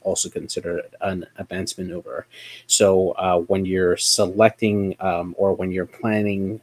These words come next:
uh, which ship you want to take, uh, that action or that crate for, uh, you have to really consider the dial of that particular ship, as it'll, um, it'll have a really hard time turning around, um, to stay engaged,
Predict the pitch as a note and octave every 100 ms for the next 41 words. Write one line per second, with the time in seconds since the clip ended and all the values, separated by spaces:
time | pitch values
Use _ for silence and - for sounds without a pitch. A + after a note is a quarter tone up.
0 | - F2+ F#2 G2+ - G2+ - F#2 F#2 F#2
1 | - - G#2 F#2+ - - - F#2 F2 E2+
2 | F2+ - - F#2 - G#2+ G2+ F#2 F#2 -
3 | F2 - - G#2 - - E2+ - - -
4 | - - F#2 F#2 G2 A#2+ - G2 G#2 G#2
5 | - G#2 - - G2 F#2 F2+ - F2 F2+
6 | F2+ F#2 G#2 F#2+ E2+ F2 E2+ F2 - F2
7 | - - F2+ F2+ - - F2 F2 F2+ F#2+
8 | F#2+ F2+ F2+ _ - - - G#2 F#2 F2
9 | F2 F#2 - G2 F2+ - G2+ F#2 G2+ G2+
10 | F#2+ - G#2 F#2+ - G#2+ G2 F#2+ F#2 -
11 | A#2 G2+ F2+ F2 F#2+ A#2 C3+ - - F#2
12 | E2+ E2 - - F2+ F2+ - F#2+ F2+ F2
13 | F#2+ A2 - -